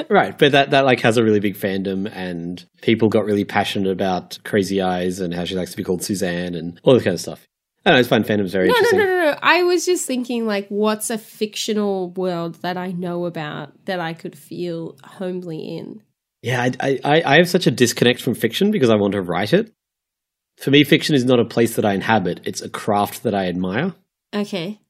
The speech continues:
Speaker 2: I mean, for me, I was thinking, like, our future relationship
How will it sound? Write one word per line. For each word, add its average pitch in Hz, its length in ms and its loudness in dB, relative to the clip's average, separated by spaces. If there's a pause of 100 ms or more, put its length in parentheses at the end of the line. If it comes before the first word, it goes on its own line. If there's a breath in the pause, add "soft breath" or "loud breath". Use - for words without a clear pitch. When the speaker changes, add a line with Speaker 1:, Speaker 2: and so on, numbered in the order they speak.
(480)
Speaker 2:
I 220 60 0
mean, 240 160 2
for 240 180 -4
me, 220 280 2
I 202 140 0
was 202 140 -2
thinking, 202 440 -4
like, 160 380 -8 (640)
our 185 320 -2
future 190 440 -6
relationship 175 840 -8